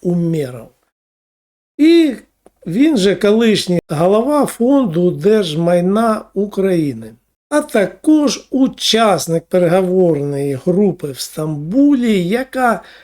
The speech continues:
фактично продала Україну і затвердила дорожню карту її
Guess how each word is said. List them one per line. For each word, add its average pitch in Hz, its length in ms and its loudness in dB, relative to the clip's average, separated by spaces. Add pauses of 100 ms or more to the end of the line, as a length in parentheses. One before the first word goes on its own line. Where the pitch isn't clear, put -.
(440)
фактично 185 760 0
продала 160 680 2
Україну 254 1120 0
і 208 440 2 (260)
затвердила 160 1120 0
дорожню 139 760 -2
карту 240 600 -2
її 156 760 -4